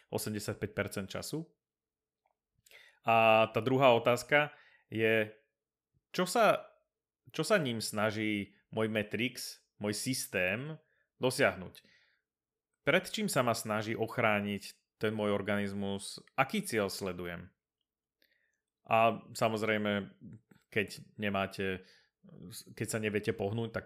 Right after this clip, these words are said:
potom stačí napísať mne alebo niekomu z vášho okolia, kto vám s tým pomôže. Dokonca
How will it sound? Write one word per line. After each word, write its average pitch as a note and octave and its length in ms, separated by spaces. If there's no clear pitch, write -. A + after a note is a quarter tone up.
potom F#2+ 400
stačí G#2 400
napísať G#2 560
mne G2 240
alebo F#2+ 240
niekomu G2+ 560
z F#2+ 80
vášho F#2+ 240
okolia, A2 480
kto G2+ 160
vám G#2 160
s - 80
tým A2 160
pomôže. G#2+ 480
Dokonca A2 800